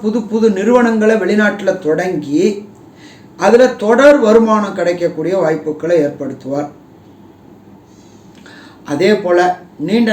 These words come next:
நாட்களாக சுற்றுலா செல்லணும்னு நினைச்சுக்கிட்டு இருந்தவங்களுக்கு வெளியூர், வெளிமாநில சுற்றுலா செல்லணும்,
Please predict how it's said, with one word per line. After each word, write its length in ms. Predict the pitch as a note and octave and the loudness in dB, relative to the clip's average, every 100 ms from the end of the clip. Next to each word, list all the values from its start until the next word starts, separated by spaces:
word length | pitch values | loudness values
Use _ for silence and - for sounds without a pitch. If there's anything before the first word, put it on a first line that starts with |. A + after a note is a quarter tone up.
| F#3 | -2
நாட்களாக 580 | F3+ F3 C4 C4 G3 F#3 G#3+ | -4 -4 -4 0 0 0 -4
சுற்றுலா 500 | G#3 C4+ B3+ A#3 A3 A3 | -4 -2 2 2 2 2
செல்லணும்னு 540 | F#3 F#3+ F#3 G3 G#3+ F#3 | 0 0 0 0 -2 -2
நினைச்சுக்கிட்டு 420 | F3 E3+ D#3+ D3+ | -4 -6 -6 -6
இருந்தவங்களுக்கு 680 | D3+ D3 D3 C#3+ C#3 - G3 - - - - - - F#3 | -6 -6 -4 -6 -6 -6 -4 -4 -8 -20 -20 -20 -8 0
வெளியூர், 320 | B3 B3 A#3 | 4 4 4
வெளிமாநில 460 | G3+ G3+ G3 G3 F#3+ F3 | 2 0 -2 -2 -4 -6
சுற்றுலா 340 | E3+ F#3+ F#3 F3+ F3+ | -8 -6 -2 -2 0
செல்லணும், 420 | E3 D#3+ E3 | -2 -2 -4